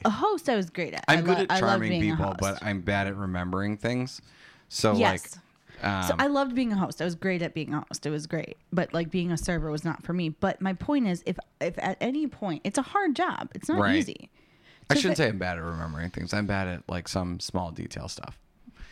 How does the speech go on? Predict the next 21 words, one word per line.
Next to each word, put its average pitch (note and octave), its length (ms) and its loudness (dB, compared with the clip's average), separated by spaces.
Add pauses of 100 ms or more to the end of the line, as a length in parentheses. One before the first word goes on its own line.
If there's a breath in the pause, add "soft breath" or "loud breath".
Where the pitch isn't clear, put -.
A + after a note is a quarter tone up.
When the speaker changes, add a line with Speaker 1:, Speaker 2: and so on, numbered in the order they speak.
(180 loud breath)
Speaker 1:
Point C#4 260 4
is, G3+ 120 2
if F#3+ 140 -2
at F#3+ 100 4
any G3+ 200 4
point F#3 280 2
I D#3+ 40 2
wasn't D#3 280 2
getting D#3+ 240 -2
paid F#3 600 -4 (140)
for - 160 -6
doing E3+ 340 -2
that E3 100 2
Speaker 2:
Yeah, G3 100 2
Speaker 1:
job, E3+ 120 0
Speaker 2:
you D3 60 0
would - 100 2
have F#2+ 80 0
heard F2 140 0
about A#1+ 260 -2
it. A1+ 140 -6